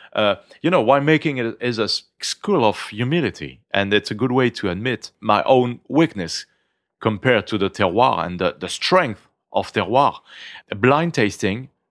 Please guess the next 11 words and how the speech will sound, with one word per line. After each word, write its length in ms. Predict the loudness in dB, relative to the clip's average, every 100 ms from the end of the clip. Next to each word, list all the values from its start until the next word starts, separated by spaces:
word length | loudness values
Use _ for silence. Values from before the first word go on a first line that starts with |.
| -8
most 460 | -4 2 2 4
of 120 | 0 0
the 100 | -2
people 380 | -4 -2 0
I've 240 | 0 -2 0
tasted 480 | 0 0 -2 -4 -2
this 300 | -4 -4 -12 _ -20 -20 _
hundred 300 | -4 -2 -2
percent 320 | -4 -6 -6
cab 240 | -2 -2 0
with 320 | 0 -2